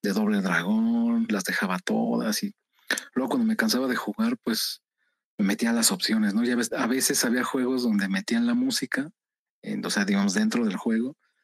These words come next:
y en las opciones tú podías cambiar, escuchar las rolas. Entonces yo me metía a los menús y, pues, me pasaba ahí un rato escuchando todas las rolas, ¿no? Y como si fuera Spotify, así como tu playlist, y...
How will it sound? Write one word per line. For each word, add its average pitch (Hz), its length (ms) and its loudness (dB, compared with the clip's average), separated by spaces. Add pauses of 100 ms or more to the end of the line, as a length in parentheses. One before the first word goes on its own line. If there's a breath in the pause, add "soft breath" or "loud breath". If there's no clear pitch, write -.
(160)
y 120 60 2
en 107 40 4
las 107 120 2
opciones 123 340 2
tú - 100 -6
podías 120 300 0
cambiar, 120 360 0
escuchar 120 440 0
las 117 180 0
rolas. 117 440 -2 (540)
Entonces - 240 0
yo 131 120 2
me 135 120 2
metía 123 260 0
a 120 40 2
los 120 160 0
menús 123 500 2 (520 soft breath)
y, 98 300 2 (100)
pues, - 180 -8
me 107 100 4
pasaba 233 360 0
ahí - 140 2
un - 100 2
rato 113 240 0
escuchando 110 440 0
todas 107 220 0
las 87 140 -2
rolas, 98 320 0
¿no? 113 160 2
Y 214 100 0
como 202 220 0
si 214 100 0
fuera 233 580 2
Spotify, 220 600 0 (400 soft breath)
así - 220 0
como 117 200 0
tu 107 160 -2
playlist, 127 560 0
y... 101 480 2